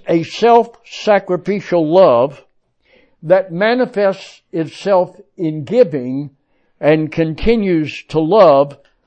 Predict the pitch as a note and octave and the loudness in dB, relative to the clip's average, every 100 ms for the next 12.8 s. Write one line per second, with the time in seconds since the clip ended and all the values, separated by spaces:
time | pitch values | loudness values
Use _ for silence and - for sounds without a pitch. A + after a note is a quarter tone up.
0 | _ _ _ _ D3 D#3+ D#3+ F#3+ E3+ C3 | _ _ _ _ -4 -2 4 6 4 -2
1 | - _ - - _ _ _ _ - E3 | -12 _ -20 -20 _ _ _ _ -6 -4
2 | B3 G#3+ E3 - E3 F#3 F3 - - C3 | -2 -2 -4 -12 -12 -4 -4 -6 -14 -16
3 | - _ _ _ _ _ _ _ _ - | -16 _ _ _ _ _ _ _ _ -6
4 | G#3 G#3+ A#3 E3 D3+ G3 F3+ D#3+ F3+ F#3 | -2 0 0 -4 -6 -6 -6 0 4 6
5 | F#3+ F3 F3 F3 _ _ _ _ _ D3+ | 4 0 -8 -8 _ _ _ _ _ -12
6 | C#3 G3 C#3 A#2+ C#3 D#3+ - _ _ _ | 4 6 6 2 -2 -4 -14 _ _ _
7 | _ - - G3 G3+ - - _ - G3 | _ -12 0 2 2 -2 -18 _ -4 2
8 | F#3 F3+ E3 D#3 G3+ E3+ - C3 A#2+ A#2+ | 2 2 -8 2 2 2 -4 -4 -4 -6
9 | - _ - - _ D#3 D3 D#3+ B3 B3+ | -10 _ -20 -20 _ -4 -4 0 0 0
10 | A#3 G#3+ G3+ A#3 C4 C4+ B3+ F3 C#3 - | -2 -2 2 4 4 2 2 2 2 -4
11 | D3+ C#3 C#3 E3+ _ D#3+ F3+ E3+ - C#4+ | 0 2 2 0 _ -2 -2 -2 0 2
12 | B3 G3 E3+ D#3+ D#3 C3+ C3 | 2 0 -2 -2 -2 -2 -4